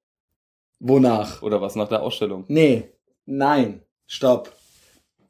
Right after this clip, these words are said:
Speaker 1: Vielleicht hätt's geholfen, dass ich wieder Fan geworden wäre.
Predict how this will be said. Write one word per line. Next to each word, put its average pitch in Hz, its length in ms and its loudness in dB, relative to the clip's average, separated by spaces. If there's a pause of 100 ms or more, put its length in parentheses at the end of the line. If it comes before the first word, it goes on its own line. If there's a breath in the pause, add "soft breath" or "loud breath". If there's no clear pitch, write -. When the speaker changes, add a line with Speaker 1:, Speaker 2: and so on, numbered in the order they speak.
(340)
Speaker 1:
Vielleicht 165 480 2
hätt's 170 280 -10
geholfen, 156 540 0
dass 127 180 0
ich 139 80 -16
wieder 139 160 2
Fan 135 300 -4
geworden 123 360 -4
wäre. 139 420 0